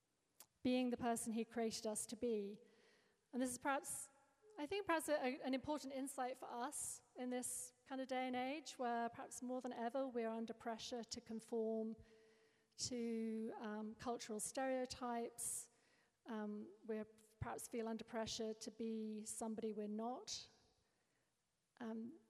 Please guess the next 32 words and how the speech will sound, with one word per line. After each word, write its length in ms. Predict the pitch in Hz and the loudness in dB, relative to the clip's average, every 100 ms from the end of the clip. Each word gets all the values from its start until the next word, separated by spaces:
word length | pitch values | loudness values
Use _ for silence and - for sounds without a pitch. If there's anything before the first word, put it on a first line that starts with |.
| - | -4
none 240 | 262 247 294 | 0 2 2
of 60 | |
those 220 | 294 254 | 2 2
things 800 | 220 269 240 233 233 214 - - - _ _ _ _ _ _ _ - | 2 0 2 2 0 0 -2 -4 -8 _ _ _ _ _ _ _ -6
can 200 | 233 233 | -2 2
give 260 | 226 220 220 - 233 | 4 2 2 -8 -4
glory 360 | 269 311 302 247 | 0 2 2 0
to 140 | - | -4
God. 300 | 220 214 208 | -6 -6 -6
We 80 | 226 - | -8 -8
can't, 420 | 262 247 240 - - _ _ _ _ _ _ - | -4 -4 -4 -8 -10 _ _ _ _ _ _ -14
Thomas 280 | - 240 - | -6 -4 -2
Merton 260 | 233 226 233 | -2 -2 -4
talks 240 | - 220 | -2 -2
about 160 | - 233 | -2 -2
the 80 | 226 | 0
idea 260 | 220 226 | 0 0
of 100 | 214 | 0
a 60 | 208 | -4
false 380 | - 254 226 226 | -4 -2 0 0
self. 460 | - 285 240 208 - | 0 2 0 -2 -8
It's 200 | - - | -6 -4
kind 260 | 262 233 | -2 -2
of 60 | 214 220 | -2 -2
the, 260 | 220 214 - | 0 0 0
the 60 | 220 | 2
mask 580 | 226 233 233 - - | 4 4 2 -2 -6
that 120 | 233 233 | -6 -2
we 100 | 220 | -2
put 260 | - 240 | 0 0
on 360 | 262 254 214 214 | 2 2 2 -2
to 100 | - | -4